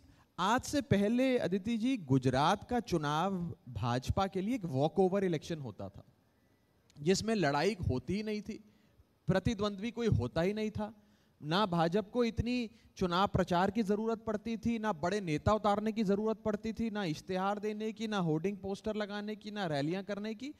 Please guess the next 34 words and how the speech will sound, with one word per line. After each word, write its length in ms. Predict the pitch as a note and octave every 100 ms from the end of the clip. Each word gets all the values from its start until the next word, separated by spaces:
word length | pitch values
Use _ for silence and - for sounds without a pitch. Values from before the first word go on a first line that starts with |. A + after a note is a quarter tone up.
| - - -
अपने 340 | A3+ B3+ A#3
आप 220 | A#3+ C4+
वोट 240 | G3+ F#3 F3
पड़ता 340 | F3 E3+ A3
था, 140 | A#3 G3
जीत 300 | C3+ E3 C#3
जाते 320 | E3 F3+ B3
थे, 220 | C#4 A#3
क्योंकि 680 | - _ _ _ A#3 A#3 C#4+
मुकाबले 580 | F#3 D#3+ F3+ F#3+ A3 C#4
में 100 | C#4+
कोई 200 | B3+ A#3
और, 420 | G#3+ D#3 C3+ -
दौड़ 300 | C3+ C#3+ G3
में 140 | A3 G#3+
कोई 160 | G3+
और 180 | E3 C#3
था 160 | - C#3
ही 120 | F#3+
नहीं। 140 | A#3
तो 100 | A#3
अगर 200 | A#3 A3
आप 160 | A#3 G3+
अकेले 360 | F#3+ G3 A#3 C4
रेस 260 | G#3+ G#3
में 120 | A#3
दौड़ 220 | F#3 F#3+ B3
रहे 120 | G#3+
हो 180 | A#2 - _ _ _
तो 80 | -
आप 140 | F#3+ D3
हमेशा 340 | A#2 G#2+ C#3
फर्स्ट 300 | D#3 F3 -
आओगे। 300 | F#3 F3 F#3